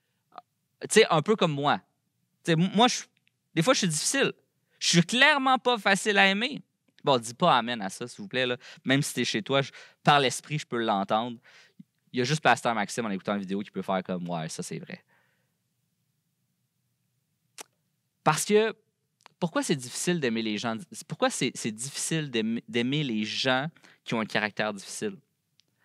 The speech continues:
Ben, c'est parce que, en l'intérieur de nous, notre chair a envie de vivre par le principe œil pour œil, dent pour dent. Si une personne est méchante, on veut lui donner la monnaie de sa pièce.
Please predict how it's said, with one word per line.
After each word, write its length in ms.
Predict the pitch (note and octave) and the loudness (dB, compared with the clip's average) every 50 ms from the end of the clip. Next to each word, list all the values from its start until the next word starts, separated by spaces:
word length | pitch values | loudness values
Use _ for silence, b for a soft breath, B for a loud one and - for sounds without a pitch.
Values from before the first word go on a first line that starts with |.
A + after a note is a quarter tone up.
| B B B | B B B
Ben, 80 | - C#3+ | 0 0
c'est 60 | - | 0
parce 140 | - D3 - | 0 0 2
que, 80 | - E3 - - _ - | 2 2 2 0 _ -2
en 220 | - C3 C3+ E3+ | 0 0 2 0
l'intérieur 580 | F#3 - D#3+ F#3+ G#3 - F#3+ E3 E3 F3+ F3 D#3+ | 0 0 0 0 0 2 0 0 0 0 0 0
de 120 | - A#2+ | -2 -4
nous, 180 | A#2 B2+ C#3 D3 | -4 -4 -4 -4
notre 220 | C3 A2+ G#2+ - | -4 -6 -6 -6
chair 440 | - - - - F3+ F#3 E3+ C#3+ - - | -6 -2 2 4 4 4 2 0 -2 0
a 80 | - A#2 | 2 4
envie 560 | A#2 A#2 C3 C#3+ C#3+ C#3 B2+ B2 B2+ D#3 G#3 | 4 4 4 0 -2 -4 -6 -6 -6 -6 -4
de 120 | F#3 C#3+ A#2+ | 0 0 0
vivre 460 | A2+ G#2+ G#2+ A#2 C#3 D#3+ F3 E3 - | 0 0 -2 -4 -4 -2 -4 -2 -2
par 160 | - A2 G2+ | 0 0 0
le 80 | G#2 G#2 | 0 -4
principe 640 | - - - A2+ A2 - - - D3+ D3+ D3+ _ _ - | -4 -4 -4 -4 -4 -4 -4 -4 -4 -4 -4 _ _ -2
œil 240 | - C#3+ C#3+ C3+ C#3+ | 0 0 0 0 -2
pour 280 | - - D3 C3 G#2 | -4 -4 -4 -2 -2
œil, 240 | G#2 G#2 G#2+ A2 A2+ b b b b b | 0 -2 -2 -2 -4 b b b b b
dent 360 | - G#2+ G2+ A#2+ A2+ A#2+ A#2 A2+ _ _ | -4 2 4 4 4 4 2 -4 _ _
pour 380 | - B2 A#2 A2+ G#2+ F#2+ G#2 G#2+ | -8 -6 -6 -6 -6 -8 -10 -8
dent. 260 | G2+ G2 C#3 C#3+ C3+ - B B B B B | -2 2 2 2 2 0 B B B B B
Si 280 | B - - F#3+ A#3 | B -2 0 2 4
une 180 | A3+ G3+ E3 D3+ | 4 4 4 2
personne 520 | - _ - A3+ A3 - - - B3+ B3 | 0 _ 4 4 4 4 2 2 2 2
est 100 | G#3 E3 | 2 2
méchante, 640 | C#3+ C3 C3+ E3 G3+ F#3+ - - E3 D3+ E3+ G#3+ G3 - B B B B | 2 2 4 4 4 6 6 4 2 2 2 -2 -6 -12 B B B B
on 100 | - C#3+ | 0 2
veut 140 | C#3+ D3 F3+ | 4 4 4
lui 160 | F#3 E3 D3 | 4 4 2
donner 400 | A#2+ A#2+ F3 F3+ F3 F3+ G3 G#3+ | 4 4 6 6 6 4 0 0
la 140 | G3+ D#3 B2 | 2 2 2
monnaie 380 | A#2 A#2+ C#3 D#3+ E3 E3+ F3 | 2 2 0 0 0 0 0
de 40 | F3 | -2
sa 200 | - - - A2+ | 0 2 2 2
pièce. 640 | - - - D3+ D#3+ E3 - - - - - - | 2 2 0 2 2 2 0 -4 -10 -12 -14 -16